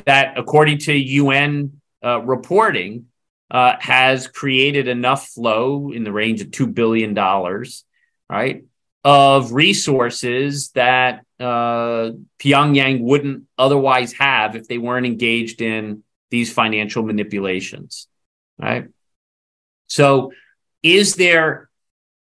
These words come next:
is tactically their operations based on deception? Absolutely, right?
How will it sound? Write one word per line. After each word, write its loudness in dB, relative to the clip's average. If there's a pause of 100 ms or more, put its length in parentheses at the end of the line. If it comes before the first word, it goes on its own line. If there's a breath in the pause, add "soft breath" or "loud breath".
(340)
is 0
tactically -6 (1040)
their 4
operations 2
based -2
on -2
deception? -4 (420)
Absolutely, -4 (840)
right? -2